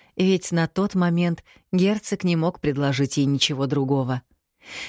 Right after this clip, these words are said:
Это потом, постепенно они сблизились настолько, что Арман предложил ей замужество. При одном воспоминании об этом моменте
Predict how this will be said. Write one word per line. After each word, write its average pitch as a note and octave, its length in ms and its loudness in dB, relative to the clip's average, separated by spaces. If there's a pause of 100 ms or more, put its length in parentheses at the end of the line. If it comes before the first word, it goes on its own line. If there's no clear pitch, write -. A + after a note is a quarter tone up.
(120)
Это C4 180 0
потом, G3+ 600 -2
постепенно E3 800 0
они C#3+ 200 0
сблизились D3+ 560 0
настолько, D#3+ 600 0
что D3 240 -2
Арман E3 340 0
предложил D#3 520 0
ей D#3 200 2
замужество. C#3+ 840 -2 (1120)
При F3 140 2
одном D#3+ 340 2
воспоминании D3+ 720 0
об D3 140 0
этом D3+ 180 -2
моменте C#3 720 0